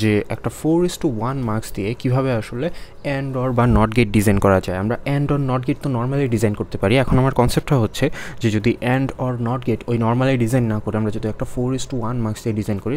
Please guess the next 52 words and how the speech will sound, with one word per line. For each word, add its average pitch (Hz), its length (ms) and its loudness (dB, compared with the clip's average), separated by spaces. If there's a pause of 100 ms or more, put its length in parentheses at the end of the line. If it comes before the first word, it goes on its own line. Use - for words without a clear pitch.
তাহলে 107 220 -10 (100)
overall 110 260 -4 (100)
সিনারিওটা 101 520 -4
কীরকম 101 380 -2
হবে 104 160 -2 (400)
সেটা। - 180 -4 (320)
So - 100 -2
আমাদের 147 200 0
হচ্ছে 165 200 -4
একটা 156 160 -4
four 165 220 4
is - 120 -6
to 156 40 2 (160)
one 147 160 0
মার্কস 113 180 -4 (100)
লাগবে। 98 260 -6
একটা - 200 -10
four 131 180 -4
is 131 100 -12
to 143 60 -6 (100)
one 127 140 -4
মার্কস 127 240 -6
দেখতে - 260 -6
কেমন 110 260 0
হয় 117 180 0
সেই 113 160 -2
জিনিসটা 107 320 -6
আমার 104 180 -2
মনে 101 160 -4
হয় 104 160 -2
আমরা 95 180 4
এখন 117 120 4 (100)
সবাই 98 200 4 (100)
জানি 92 160 4 (100)
যে 123 100 4
একটা - 180 -4
four 117 200 6
is - 120 0
to - 40 2 (100)
one 104 140 6
মার্কস 98 240 0
দেখতে - 260 -6
কীরকম 98 320 -2 (100)
হয়। 151 120 -4 (380)
So - 100 -10
আমরা 107 140 -2
হচ্ছে - 200 -6
ফার্স্টে 123 300 0 (460)
and 135 160 2
গেটের 120 280 2 (140)
আনসারটায় 101 480 -2
যাচ্ছি, 98 220 -2